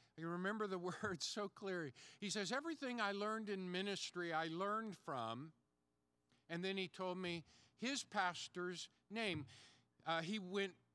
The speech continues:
from working in L A as a kind of a, a, a, a city worker, working with electric, uh,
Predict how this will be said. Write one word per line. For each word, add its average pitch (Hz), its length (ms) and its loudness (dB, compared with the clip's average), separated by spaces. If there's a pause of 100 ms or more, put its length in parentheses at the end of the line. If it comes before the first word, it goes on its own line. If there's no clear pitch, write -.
(760)
from 175 420 2 (1120)
working 208 760 0 (1300)
in 185 300 2
L 185 340 4
A 208 380 2 (1120)
as 170 300 4
a 165 140 0 (120)
kind 180 220 0
of 165 80 0
a, 147 240 2 (1000)
a, 147 40 0
a, 143 100 0 (1080)
a - 80 0
city 254 460 4
worker, 226 560 2 (540)
working 196 400 0
with 185 180 -2
electric, 185 580 0 (260)
uh, 165 260 0